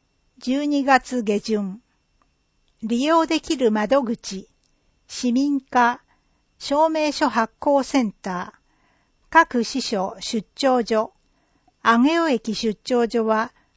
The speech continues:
令和六年一月以降。キャッシュレス決済ができる手数料、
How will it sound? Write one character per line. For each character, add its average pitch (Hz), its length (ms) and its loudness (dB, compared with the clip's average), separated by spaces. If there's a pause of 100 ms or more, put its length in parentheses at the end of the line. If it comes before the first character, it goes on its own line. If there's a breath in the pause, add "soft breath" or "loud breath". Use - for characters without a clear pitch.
令 285 220 4
和 226 160 0
六 214 280 -2
年 220 400 -2
一 262 280 -6
月 254 340 -2
以 220 140 -4
降。 175 420 -8 (1160)
キ - 80 -4
ャ 262 60 2
ッ - 20 0
シ - 180 -6
ュ 339 40 0
レ 339 120 2
ス - 140 -12
決 339 180 0
済 247 300 2
が 208 100 -2
で 214 160 -2
き 285 160 -4
る 214 140 -4
手 240 160 -2
数 262 300 -4
料、 196 420 -4